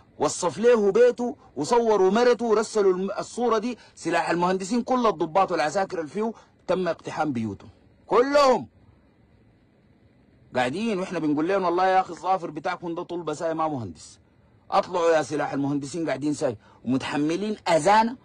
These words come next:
متحملين فقدهم لبيوتهم، كده يجيبوا لنا عسكري ضابط في الجيش ده، طلع مشي بيته، صور له فيديو، لاقى أسرته من الجيش، من الضباط. ما في، ما في، هو ذاته ما في، ما في، أولادهم ما في، بيوتهم ما في. ما ده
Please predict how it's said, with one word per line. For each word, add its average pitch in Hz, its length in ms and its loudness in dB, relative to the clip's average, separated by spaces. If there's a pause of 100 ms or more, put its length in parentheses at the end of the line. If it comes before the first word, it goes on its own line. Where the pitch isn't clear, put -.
(680)
متحملين 160 600 0
فقدهم 175 460 -2
لبيوتهم، 214 640 0 (560)
كده 208 160 2
يجيبوا 233 260 2
لنا 240 220 4
عسكري 220 540 0 (100)
ضابط 202 300 4
في 165 100 -10
الجيش 196 220 2
ده، 190 100 -6
طلع 196 280 2
مشي 185 220 -6
بيته، 202 380 0 (160)
صور 147 320 2
له 185 160 6
فيديو، 147 380 0 (200)
لاقى 139 300 2
أسرته 113 300 -8 (1400)
من 120 100 0
الجيش، 123 520 -2 (180)
من 113 100 -2
الضباط. 113 440 -2
ما 226 140 4
في، 147 140 -8 (560)
ما 277 160 4
في، 190 140 0
هو 220 100 2
ذاته 240 320 2
ما 262 180 4
في، 156 140 0
ما 247 200 4
في، 202 100 0
أولادهم 214 380 4
ما 302 140 6
في، 156 60 -4
بيوتهم 240 360 2
ما 320 140 6
في. - 160 -12 (1400)
ما 131 120 -2
ده 226 120 2